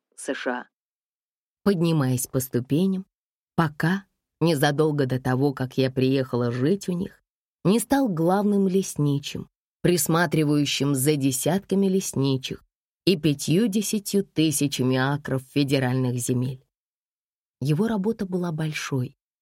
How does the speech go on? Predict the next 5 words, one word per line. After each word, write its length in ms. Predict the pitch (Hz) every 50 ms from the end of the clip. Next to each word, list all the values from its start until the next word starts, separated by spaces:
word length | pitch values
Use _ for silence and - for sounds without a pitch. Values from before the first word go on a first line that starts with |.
| _ _
серьёзной, 800 | - - - 185 156 156 139 127 135 139 139 127 135 135 - - _ _ _ _ _ _ _ _ _ -
а 180 | 170 175 165
иногда 320 | 156 151 139 135 135 131 131
и 120 | 127 127
опасной. 600 | 120 120 - - 131 127 123 - - - - -